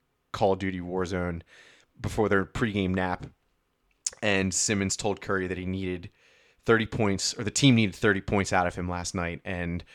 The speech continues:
oddly enough, Seth Curry scores exactly thirty points, uh, which is wild. And, you know, I, who knows how he said it, um, but wh-, it seems like whatever Ben did say to Seth, uh,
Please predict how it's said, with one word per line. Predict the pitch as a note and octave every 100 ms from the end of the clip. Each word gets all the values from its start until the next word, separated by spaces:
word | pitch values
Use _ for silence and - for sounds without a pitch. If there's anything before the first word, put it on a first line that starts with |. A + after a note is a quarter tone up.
| _ -
oddly | F#2 A2 B2
enough, | B2 -
Seth | - C3 B2+
Curry | D#3 D3+
scores | D#3 D#3 E3+ E3 - -
exactly | G#2 G2+ G2 F2+ E2+ A#2
thirty | G#2+ C#3
points, | C#3+ F#3 E3 - - - - - _
uh, | A2+ A2 G#2+ G#2 -
which | A#2+ B2
is | G#2+
wild. | B2 C#3 A2 G#2
And, | - G#2+ G#2 G2+ G2+ - -
you | A2+
know, | G2 F#2+ _ -
I, | F#2 A2+ _ - _ _ _ _ _ -
who | E3+
knows | D3 C#3
how | B2+
he | A2+
said | - A#2 B2+
it, | E3+ - -
um, | A2+ G#2+ G#2+ G2+ F2+ _ -
but | G#2+ G#2 - - _
wh-, | B2 - _
it | A#2 A#2
seems | - C3 B2+ B2
like | A2 G2+ F#2+ - -
whatever | G#2+ G#2+ A2 G2 F#2 _ _ _ _ -
Ben | G#2 G#2
did | G2+ A#2
say | - G#2
to | F#2+ F#2
Seth, | - G2 F2+ - _ - - _ -
uh, | F#2 F#2 F#2